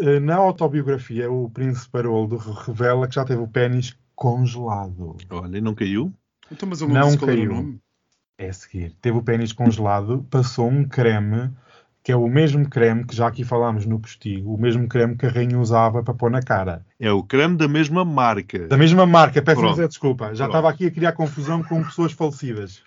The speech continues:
Speaker 2: Por amor
Speaker 1: Já
Speaker 2: de
Speaker 1: vinham
Speaker 2: Deus.
Speaker 1: por um processo. Acho isto muito cringe. Foi ao, à cómoda da avó tirar o creme e passar. Porque isto, isto passou-se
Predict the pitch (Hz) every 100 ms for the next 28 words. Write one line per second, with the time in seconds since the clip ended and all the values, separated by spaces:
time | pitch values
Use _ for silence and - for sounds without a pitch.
0 | _ 113 135 185 190 147 156 151 165 160
1 | - 131 107 104 - _ _ _ - 143
2 | 127 151 - 143 151 147 127 113 110 110
3 | - _ - 131 127 127 123 123 127 131
4 | 127 123 127 113 120 117 117 139 139 131
5 | 127 127 131 139 143 131 127 98 95 -
6 | _ - 220 226 220 - 208 - 190 175
7 | 131 113 110 143